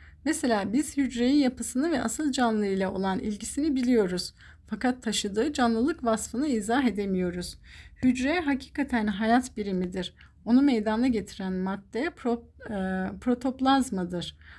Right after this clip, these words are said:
O bakımdan protoplazmaya hayatı yapan, e, madde diyebiliriz. Ancak bu maddedeki canlılık vasfı nereden nasıl geliyor? Zira biz yine bil-, e, biliyoruz ki bütün protoplazmalar birbirine benzer.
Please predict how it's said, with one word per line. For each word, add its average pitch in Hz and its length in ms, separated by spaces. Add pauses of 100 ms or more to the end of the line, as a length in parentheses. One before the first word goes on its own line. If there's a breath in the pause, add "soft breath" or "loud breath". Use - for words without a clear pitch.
(140 loud breath)
O 320 160
bakımdan 202 540
protoplazmaya 214 1040
hayatı 202 460
yapan, 220 460 (640)
e, 202 160
madde 254 520
diyebiliriz. 240 720 (100)
Ancak 254 420
bu 220 100
maddedeki 233 640
canlılık 202 540
vasfı 262 320
nereden 240 440
nasıl 247 360
geliyor? 185 500 (360 loud breath)
Zira 254 480
biz 247 280 (120)
yine 247 340
bil-, 220 180 (140)
e, 196 360
biliyoruz 226 520
ki 285 160 (120)
bütün 269 500 (120)
protoplazmalar 240 1160
birbirine 247 460
benzer. 180 520